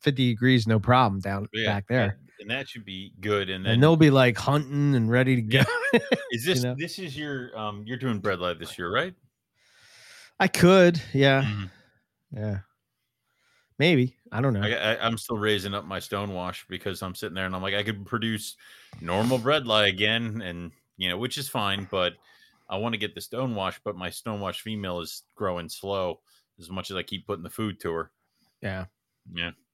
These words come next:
Speaker 1: Hmm. Sto-, like a s-, like a straight Stonewash or
Speaker 2: Yeah,
Speaker 1: a het?
Speaker 2: I have a,
Speaker 1: Oh,
Speaker 2: I have a, no, I
Speaker 1: okay.
Speaker 2: have, I have a, I have a het female still here that I've been trying to sell. Um,
Speaker 1: Right.
Speaker 2: and then I have a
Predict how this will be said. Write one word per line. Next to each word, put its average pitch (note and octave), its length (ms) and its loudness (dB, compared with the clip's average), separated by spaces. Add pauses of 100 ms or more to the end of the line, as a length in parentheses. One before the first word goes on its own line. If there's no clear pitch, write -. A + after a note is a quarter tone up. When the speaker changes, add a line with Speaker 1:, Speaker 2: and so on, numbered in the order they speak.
(800)
Speaker 1:
Hmm. D3 160 0 (1800)
Sto-, - 420 -2
like A#2 220 -2
a G#2+ 200 -4
s-, - 320 -8 (680)
like A2 120 -4
a G2 60 -8
straight C3+ 400 0
Stonewash E3+ 640 0
or - 20 -6
Speaker 2:
Yeah, F3 100 4
Speaker 1:
a - 40 -2
het? - 220 -2
Speaker 2:
I A2+ 40 -4
have A#2 120 -6
a, A#2+ 80 -10 (120)
Speaker 1:
Oh, A#2 80 -2
Speaker 2:
I G2+ 100 0
have G2+ 100 -2
a, F#2+ 40 -8 (160)
no, G#2+ 120 2
I A2+ 40 2
Speaker 1:
okay. B2 40 2
Speaker 2:
have, B2+ 100 0 (100)
I A2 120 2
have G#2+ 140 0
a, G2 180 0 (560)
I C3+ 120 0
have C#3 100 0
a A2 60 0
het - 260 0
female F#2+ 360 -4
still F#2 240 -6
here F#2 240 -2
that E2 100 -2
I've E2+ 100 -4
been E2+ 120 -12
trying F2 240 -4
to D#2 80 -10
sell. F2 560 -2
Um, F2 380 -4
Speaker 1:
Right. G#2 220 -6 (460)
Speaker 2:
and F2+ 120 -8
then F#2+ 80 -2
I F2+ 80 -2
have F2+ 220 -2
a E2+ 200 -2